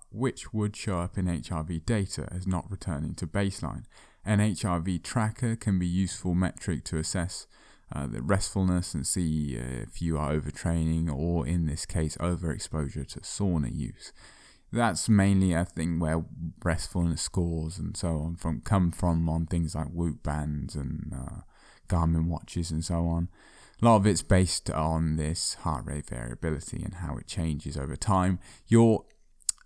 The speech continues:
end number, to some extent, isn't, like, major. You, it's not like V O two max where you're trying to compare from each other. It's more just, what is your H R V baseline,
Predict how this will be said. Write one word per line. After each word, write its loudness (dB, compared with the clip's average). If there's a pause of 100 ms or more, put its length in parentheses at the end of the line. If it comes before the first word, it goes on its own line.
(360)
end 8
number, 10
to 2
some 6
extent, 2
isn't, 2 (580)
like, 2
major. 4
You, 2
it's -4
not 2 (100)
like 2
V 4
O 4
two 0
max 2
where 2
you're 0
trying 0
to -2
compare 2
from 0
each -2
other. -2
It's -2
more 2
just, -6 (440)
what 6
is 2
your 4 (120)
H 0
R 2
V 2
baseline, 2